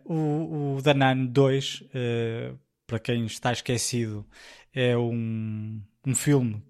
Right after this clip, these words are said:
que pertence ao mesmo universo, digamos assim. É o segundo capítulo da, da, da, do fi-, do, dos filmes da Nun. Ahm, da Freira, e, e está do mesmo universo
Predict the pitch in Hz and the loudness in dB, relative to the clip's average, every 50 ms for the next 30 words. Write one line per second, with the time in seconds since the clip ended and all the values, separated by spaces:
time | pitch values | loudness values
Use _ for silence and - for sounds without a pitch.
0 | _ - - 123 120 - - 117 - - 135 139 131 120 - 131 127 131 135 123 | _ -12 -8 -8 -8 -6 -8 -10 -4 2 4 4 4 4 4 2 4 4 4 4
1 | - 139 139 135 127 - 139 131 127 117 - - 120 110 113 107 120 113 110 104 | 4 4 2 2 2 4 4 4 2 2 0 -4 -4 -4 -2 0 0 -2 -2 -2
2 | 113 104 - - 117 107 107 104 104 - - - 120 - 135 120 - 131 113 - | -2 -2 -2 -2 -2 -4 -4 -4 -6 -6 -6 -6 -2 0 0 0 0 -2 -2 -2
3 | 120 113 104 110 113 110 110 104 117 113 113 110 107 110 113 107 - - - 131 | -2 -4 -2 -2 -4 -4 -4 -4 -4 -6 -6 -6 -6 -8 -10 -10 -10 -8 -8 -8
4 | 131 117 120 117 113 110 - - - 110 110 101 117 117 117 123 135 156 170 - | -6 -4 -4 -6 -6 -6 -8 -8 -6 -6 -4 -2 -2 0 0 2 0 0 -2 -6
5 | _ _ - - - - - - - - - - 151 143 143 143 143 147 147 147 | _ _ -20 -20 -20 -20 -20 -20 -20 -20 -10 -2 2 4 6 6 6 6 6 4
6 | 143 147 143 143 156 139 117 120 - - - 127 131 135 139 143 143 156 - - | 2 0 -2 -4 -6 -4 -4 -4 -4 -2 0 2 2 2 2 0 -2 -4 -6 -4
7 | 151 139 135 135 131 135 139 135 135 135 135 135 139 151 151 143 135 - 135 127 | 0 0 0 0 0 -2 -4 -2 -2 -2 -2 -2 -2 -2 -4 -4 -2 0 0 0
8 | 117 127 131 123 - - 135 131 127 117 - 131 135 131 123 - - - 131 | 2 2 2 2 2 2 2 2 2 4 4 4 4 4 4 0 -4 -6 -8